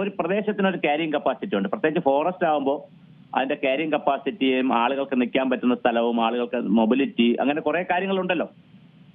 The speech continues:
ഇതിനെ സംബന്ധിക്കുന്ന ഒരു ധാരണയുമില്ല. ഈ ആറ് മാസത്തെ, ഇപ്പൊ കോടതി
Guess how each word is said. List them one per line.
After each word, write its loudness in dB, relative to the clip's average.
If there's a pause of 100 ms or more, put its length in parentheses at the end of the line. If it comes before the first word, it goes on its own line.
(140)
ഇതിനെ 0
സംബന്ധിക്കുന്ന 0 (120)
ഒരു 0 (120)
ധാരണയുമില്ല. 0
ഈ 0 (140)
ആറ് -2
മാസത്തെ, -4 (120)
ഇപ്പൊ -4 (100)
കോടതി 0